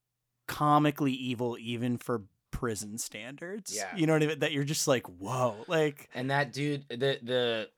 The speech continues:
Speaker 2: the
Speaker 1: Tom
Speaker 2: villain
Speaker 1: Sizemore's in this movie.
Speaker 2: Yeah.
Speaker 1: At his, like, most Sizemore-y.
Speaker 2: He's very Sizemore-y in this.
Speaker 1: He's the
Speaker 2: Uh,
Speaker 1: size
Speaker 2: he
Speaker 1: of
Speaker 2: also
Speaker 1: most.
Speaker 2: will, we also have to, well, he'll also come back around because
Speaker 1: Yep.
Speaker 2: he, in, in, uh, in Get Carter,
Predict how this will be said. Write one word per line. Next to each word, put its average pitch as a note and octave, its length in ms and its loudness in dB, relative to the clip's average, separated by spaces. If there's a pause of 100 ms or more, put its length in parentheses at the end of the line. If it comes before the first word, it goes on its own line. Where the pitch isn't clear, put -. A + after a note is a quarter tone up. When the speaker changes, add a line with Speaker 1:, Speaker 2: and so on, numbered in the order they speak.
Speaker 2:
the A#2 200 -2
Speaker 1:
Tom G#3 240 8
Speaker 2:
villain C#3 120 10
Speaker 1:
Sizemore's F3+ 520 6
in G3+ 80 2
this G#3 160 0
movie. G#3+ 320 2
Speaker 2:
Yeah. G#3 260 6
Speaker 1:
At - 140 8
his, C#3+ 160 4
like, C#3+ 160 6
most C3 400 2
Sizemore-y. D3 680 2
Speaker 2:
He's A#2 200 -4
very C3+ 300 4
Sizemore-y G2 760 2
in F2+ 120 -2
this. F2 380 -6 (400)
Speaker 1:
He's G#2+ 140 6
the A2 60 8
Speaker 2:
Uh, A2+ 160 8
Speaker 1:
size D#3+ 220 8
Speaker 2:
he C#3+ 80 10
Speaker 1:
of D3 80 12
Speaker 2:
also F#3+ 320 10
Speaker 1:
most. D#3 340 10
Speaker 2:
will, A#2+ 80 -4
we C#3 140 2
also D#3 300 6
have C#3 260 4
to, A#2 340 2 (240)
well, G2 260 -8
he'll A#2 160 0
also A2+ 320 2
come G#2 220 -4
back F#2+ 240 -2
around F#2+ 260 -2
because F#2 240 -2
Speaker 1:
Yep. C3+ 180 4
Speaker 2:
he, G2+ 120 0
in, F#2+ 340 -4
in, F#2 300 -4
uh, F2+ 440 -2
in F2+ 200 -8
Get F2+ 180 -8
Carter, F#2+ 540 -4